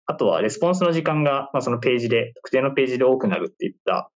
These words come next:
えー、パフォーマンスの低下時にも、こう、迅速にボトルネックを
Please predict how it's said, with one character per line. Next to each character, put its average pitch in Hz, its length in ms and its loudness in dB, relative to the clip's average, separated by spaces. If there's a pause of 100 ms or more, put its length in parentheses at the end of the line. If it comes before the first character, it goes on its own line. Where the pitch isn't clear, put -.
(280)
え 107 80 2
ー、 - 20 0
パ 113 120 0
フ 139 80 0
ォ - 20 2
ー 143 40 2
マ 143 100 2
ン 147 40 -2
ス 147 80 -4
の 139 100 0
低 147 200 0
下 156 100 0
時 151 120 0
に 143 80 0
も、 160 440 2
こ 156 80 0
う、 - 20 0
迅 147 140 0
速 151 160 0
に 139 80 2
ボ 135 140 2
ト 139 100 2
ル 131 100 0
ネ 127 100 -2
ッ - 100 -2
ク - 100 -4
を - 100 -6